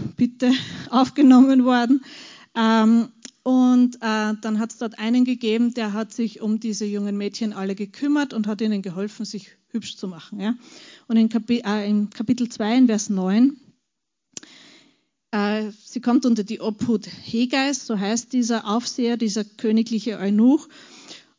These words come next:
Und das Mädchen gefiel ihm,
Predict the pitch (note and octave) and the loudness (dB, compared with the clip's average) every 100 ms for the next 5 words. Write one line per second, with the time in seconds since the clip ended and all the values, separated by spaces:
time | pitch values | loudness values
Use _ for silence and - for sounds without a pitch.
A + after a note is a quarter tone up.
0 | _ A#3+ A#3+ A#3+ A#3+ - - B3+ B3+ A#3+ | _ -2 2 4 4 0 -4 0 4 4
1 | - D4+ B3 A#3+ - A#3+ B3 B3 G#3+ A3+ | 4 2 2 0 2 4 4 2 4 6
2 | C#4+ | 6